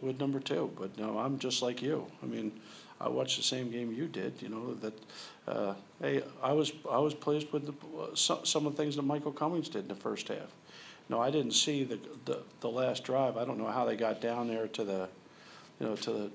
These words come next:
thirty or whatever, because I was coming down the elevator at the time to get down there by, for the end of the game. But, uh, I think that really, that really, I think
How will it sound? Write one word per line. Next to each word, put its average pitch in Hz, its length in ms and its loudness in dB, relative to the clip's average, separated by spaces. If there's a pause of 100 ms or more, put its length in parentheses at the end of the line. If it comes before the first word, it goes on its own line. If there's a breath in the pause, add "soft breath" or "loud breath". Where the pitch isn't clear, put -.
thirty 135 320 2
or 110 60 0
whatever, 110 420 -6
because 117 240 -2
I 113 60 -2
was 107 120 -2
coming 117 260 -2
down 110 180 -2
the 107 80 -2
elevator 107 480 0
at 95 80 -8
the - 80 -14
time 107 280 -2
to 104 60 -6
get 104 160 -4
down 110 220 0
there 107 100 -4
by, 107 240 -6 (200)
for 117 100 -6
the 107 160 -2
end 107 120 -4
of 101 60 -6
the 98 80 -10
game. 110 380 -8 (580 loud breath)
But, 127 220 2 (100)
uh, 117 300 2 (500 loud breath)
I 151 100 6
think 156 220 4
that 147 180 4
really, 127 640 2 (240)
that 113 160 -2 (540 loud breath)
really, 123 320 2
I 117 40 0
think 123 260 -2